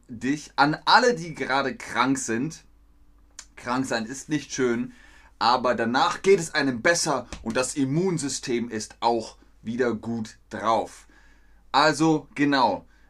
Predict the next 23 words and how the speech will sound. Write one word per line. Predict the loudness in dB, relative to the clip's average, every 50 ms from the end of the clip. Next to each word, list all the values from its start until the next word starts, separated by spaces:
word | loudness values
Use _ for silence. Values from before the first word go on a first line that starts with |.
| -6 -2
Äh, | 0 2 4 4 4 2 0
Shkurtanesai | -2 -4 -6 -8 -8 -10 -12 -12 -12 -6 -2 -2 -2 -2 -2 -4 -6 -2 0 0 2 2 2 2 2 0 0 0 0 0 0 2 0 0 -2 -4
sagt | -4 -4 -2 -2 -2 -2 -6
es | -10 -10 -10
richtig, | -10 -10 -8 -6 -6 -6 -6 -10 -12
gute | -10 -8 -6 -6 -8 -8 -8 -6 -6 -8 -10 -14 -10 _
Besserung, | -6 -6 -6 -6 -6 -6 -4 -4 -4 -4 -6
sagt | -4 0 0 0 0 0 -4 -6
man, | -6 -4 -4 -4 -2 0
wenn | 0 0 0
jemand | -2 -2 -2 -2 -2 -2 -4 -10
krank | -12 -4 -2 -2 -2 -2 -4
ist. | -6 -10 -12 -14 -16 -20 -20 -20 _ _ _ _
Folgende | _ -18 -4 2 4 4 4 4 2 0 2 2 2 2 0 -2 -6 _ _ _ _
Situation. | -18 -8 -6 -6 -6 -4 -2 -2 -2 -2 -4 -4 -4 -6 -6 -6 -10 -14 -18 _ _ _ _ _ _ _ _ _ _ _ _ _ _ _ _ _ _ _ _ _ _ _ _ _ _ _ _ _ _ _ _
Seit | _ -14 -4 0 0 2 0 0 -4 -10 -18 -20 _ -6
drei | -4 -2 0 2 2 2 2 0 -2 -6 _ _
Tagen | -6 0 2 4 4 4 4 2 0 -2 -4 -2 -2 -4 -4 -8 -10 -16 -20 -20 -20 -20 -20 _ _
liegst | -8 -6 -2 0 2 0 0 0 -4 -6 -6
du | -6 -6
mit | -2 -2 -2 -2 -4 -8 -14
Fieber | -16 -14 -12 -12 -6 -4 -4 -2 -2 0 2 4 4 4 4 2 -2
und, | -6 -6 -6 -8 -12 -16